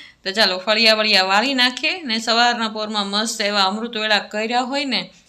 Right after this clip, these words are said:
એટલે શરીરની અંદર તાકાત પણ બહુ હોય અને આત્માની અંદર પણ તાકાત હોય. એને જો, આત્માની અંદર તાકાત એટલે એનો મતલબ શું થયો? ચાલો, હાથ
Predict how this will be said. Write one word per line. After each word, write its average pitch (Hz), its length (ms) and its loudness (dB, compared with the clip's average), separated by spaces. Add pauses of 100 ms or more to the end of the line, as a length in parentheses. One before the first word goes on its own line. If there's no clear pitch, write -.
(200)
એટલે 202 180 -4
શરીરની 240 480 -2
અંદર 233 260 -2
તાકાત 226 520 -2
પણ 196 180 -6
બહુ 190 180 -8
હોય 170 240 -12 (460)
અને 214 580 -2
આત્માની 240 460 0
અંદર 247 220 0
પણ 240 200 -2
તાકાત 233 440 2
હોય. 208 400 0 (260)
એને 226 220 -2
જો, 208 200 -4
આત્માની 208 540 0
અંદર 233 180 -2
તાકાત 233 440 0
એટલે 240 460 0
એનો 226 220 -2
મતલબ 240 300 -2
શું 240 280 -6
થયો? 170 140 -8
ચાલો, 190 220 -2
હાથ 190 280 -4